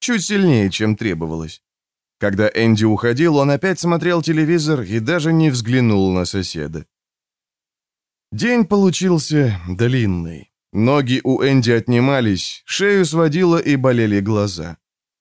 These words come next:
Он думал, почему так разозлился Сол. Он никогда не видел Ширли, что он имеет против нее?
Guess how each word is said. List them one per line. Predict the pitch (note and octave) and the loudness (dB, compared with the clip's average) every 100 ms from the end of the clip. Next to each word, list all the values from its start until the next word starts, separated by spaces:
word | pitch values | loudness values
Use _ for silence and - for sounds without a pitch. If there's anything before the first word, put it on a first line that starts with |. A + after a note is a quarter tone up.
| _ F#2+ | _ -4
Он | G#2+ A2 | 0 2
думал, | D3+ D3 G#2+ F#2+ | 2 4 2 0
почему | G#2+ - C3+ F#3 | -2 -2 -2 -2
так | F3+ F#3 | 0 -4
разозлился | E3 D#3+ D#3 C#3 E3 D3 D3 | -2 0 0 0 -2 0 -2
Сол. | C3 C3+ A2 D#2+ - _ _ _ | -4 -2 -2 -4 -10 _ _ _
Он | G#2 G#2 A2+ | 0 4 4
никогда | B2 B2+ A#2 D3 | 4 0 0 0
не | C3+ A#2+ | 2 2
видел | C3+ A#2 G2 | 2 0 0
Ширли, | - C#3+ A2+ F#2 F2 D#2+ | 0 -2 0 -4 -4 -8
что | D#2+ - G3+ | -10 -2 0
он | F#3+ G3 | 2 2
имеет | F#3+ D#3 G#2 | 2 0 -2
против | G2+ G2 F#2 E2+ | -4 -4 -6 -4
нее? | F#2 E2+ D#2+ | -4 -4 -8